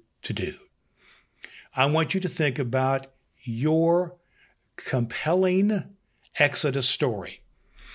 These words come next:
What is the thing that you need to overcome? What is the adversity that you are facing you need to overcome? And if you have a story that you've had, dealt with it, great. If you're living the story right now,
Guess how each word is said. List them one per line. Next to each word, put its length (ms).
What 180
is 220
the 80
thing 300
that 120
you 320
need 240
to 80
overcome? 720
What 340
is 140
the 160
adversity 920
that 260
you 200
are 60
facing 480
you 100
need 140
to 100
overcome? 460
And 100
if 140
you 100
have 160
a 60
story 320
that 200
you've 180
had, 360
dealt 240
with 240
it, 220
great. 340
If 160
you're 100
living 300
the 80
story 380
right 260
now, 480